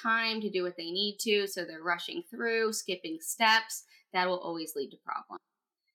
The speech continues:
Another thing, though, is I think that these need to be caught more by the F D A.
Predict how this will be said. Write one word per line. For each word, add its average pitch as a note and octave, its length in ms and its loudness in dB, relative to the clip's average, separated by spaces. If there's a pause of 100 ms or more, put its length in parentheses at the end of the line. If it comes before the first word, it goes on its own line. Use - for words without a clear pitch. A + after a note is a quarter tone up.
(140)
Another A#3 400 4
thing, A3+ 280 -4
though, G3 160 2
is F#3+ 120 0
I G#3 140 -4
think A#3 260 -4
that B3 140 -8 (260)
these G#3+ 260 0
need A3 180 -4
to A3 80 -6
be G3+ 220 0 (120)
caught A#3 260 6
more F3 320 0
by F3 180 -2
the E3+ 160 -2
F E3+ 220 -2
D E3+ 220 -2
A. - 400 -2